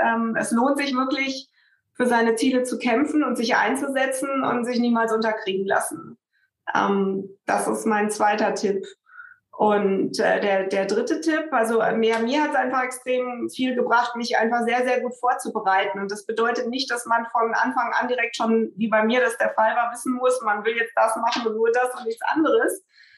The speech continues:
Ähm, aber wenn man eben eine sehr gute Ausbildung hat, viele Erfahrungen gesammelt hat, viele Einblicke haben konnte, ähm, dann bringt einen das ja immer massiv voran im Leben. Also wirklich Chancen ergreifen und Möglichkeiten,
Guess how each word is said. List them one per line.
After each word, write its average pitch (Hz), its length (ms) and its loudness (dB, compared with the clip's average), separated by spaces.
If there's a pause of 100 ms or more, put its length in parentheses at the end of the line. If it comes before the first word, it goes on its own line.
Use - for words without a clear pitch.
(480)
Ähm, 240 440 2
aber 233 180 0
wenn 247 100 0
man 254 140 0
eben 254 160 2
eine 240 80 -2
sehr 254 180 0
gute 269 280 0
Ausbildung 247 640 0
hat, 233 120 0
viele 262 260 0
Erfahrungen 240 600 0
gesammelt 233 420 0
hat, 233 140 -4
viele - 260 0
Einblicke 226 760 0 (440)
haben 226 300 2
konnte, 240 400 0
ähm, 214 880 0 (1040)
dann 220 220 4
bringt 254 240 2
einen 240 140 2
das 247 100 -2
ja 254 60 -2
immer 240 300 0 (160)
massiv 220 500 -2 (200)
voran 226 320 2
im 214 120 2
Leben. 202 340 0
Also 214 220 -2
wirklich 226 280 -2
Chancen 254 380 2
ergreifen 226 560 0
und 233 140 -2
Möglichkeiten, 233 880 -2